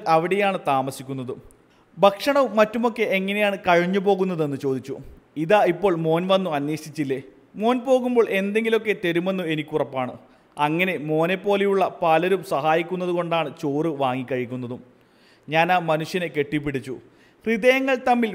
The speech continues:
വാരിപ്പുണരുന്നിടത്ത് സാനിറ്റൈസറുകളുടെ ആവശ്യമേ ഇല്ല. ആ മനോഹരമായ ശബ്ദത്തോടെ അയാളൊന്ന് ചിരിച്ചു. ഞാനതിൽ സംതൃപ്തനായി. ഒടുക്കം എൻ്റെ പേഴ്സിൽ ഉള്ളതിൽ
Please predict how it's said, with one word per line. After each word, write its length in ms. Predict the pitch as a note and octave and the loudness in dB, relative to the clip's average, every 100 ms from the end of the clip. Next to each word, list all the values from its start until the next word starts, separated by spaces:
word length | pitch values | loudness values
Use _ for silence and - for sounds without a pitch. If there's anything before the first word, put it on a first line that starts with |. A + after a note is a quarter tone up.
| F3 | 4
വാരിപ്പുണരുന്നിടത്ത് 1000 | F#3 G3 G#3+ A3 A3 G#3+ G#3+ G3+ G#3+ E3 - - | 6 6 4 0 0 0 0 -2 -2 -2 -4 -6
സാനിറ്റൈസറുകളുടെ 1000 | - G3+ G#3 A#3+ B3 A#3+ - A3+ G#3+ G3 C#3+ | 2 4 4 2 -2 -2 0 2 4 4 4
ആവശ്യമേ 420 | D3+ D#3+ D#3+ F#3 E3+ C3 | 4 4 2 -2 -2 -2
ഇല്ല. 120 | A#2+ G2 - - _ _ _ - F#3 | -4 -6 -10 -20 _ _ _ -2 2
ആ 20 | F3+ | 4
മനോഹരമായ 640 | E3 D#3 F3 F#3 G3 G3 G3 F#3 | 2 2 2 2 2 4 2 2
ശബ്ദത്തോടെ 520 | F#3 D#3+ F3+ F#3 F3+ F3 D#3 | -2 -2 -2 2 2 2 2
അയാളൊന്ന് 440 | D#3 E3+ F3 E3+ C#3+ | 4 4 4 0 -6
ചിരിച്ചു. 340 | C#3 B2 - A#2+ - _ _ _ F3 | -8 -8 -10 -12 -14 _ _ _ 0
ഞാനതിൽ 420 | G3 A3 B3 A#3+ G3 | 2 4 2 0 0
സംതൃപ്തനായി. 680 | F3 D3+ E3+ E3 D3 A#2+ A2 - - _ _ - | 0 0 -4 -4 -2 -2 -4 -10 -20 _ _ 4
ഒടുക്കം 340 | A3+ A3+ C4+ B3+ | 4 4 0 0
എൻ്റെ 160 | B3+ A3 A3 | 2 2 4
പേഴ്സിൽ 400 | G3 G3 G3+ G#3 | 6 4 2 -2
ഉള്ളതിൽ 280 | G3 G3+ F3 | -2 -2 -4